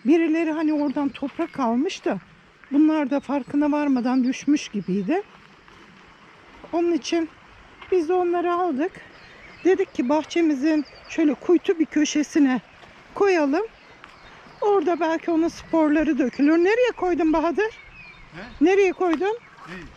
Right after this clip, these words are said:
Speaker 1: O şey, kuzu göbeklerini.
Speaker 2: Buraya sattım.
Speaker 1: Heh. Buraya değil mi?
Speaker 2: Aha.
Speaker 1: Unutmayalım şeyleri. Küçük, e,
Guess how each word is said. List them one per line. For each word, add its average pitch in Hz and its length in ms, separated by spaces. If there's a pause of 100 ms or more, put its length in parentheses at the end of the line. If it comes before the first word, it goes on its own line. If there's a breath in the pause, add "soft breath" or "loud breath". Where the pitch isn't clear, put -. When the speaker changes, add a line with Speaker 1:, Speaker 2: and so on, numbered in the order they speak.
(460)
Speaker 1:
O 247 180
şey, 320 200
kuzu 311 280
göbeklerini. 302 720 (320)
Speaker 2:
Buraya - 160
sattım. - 420 (600)
Speaker 1:
Heh. 349 140 (1500)
Buraya 349 400
değil 480 140
mi? 285 160 (600)
Speaker 2:
Aha. 165 220 (440)
Speaker 1:
Unutmayalım 277 720
şeyleri. 277 560 (2250)
Küçük, - 440
e, 220 460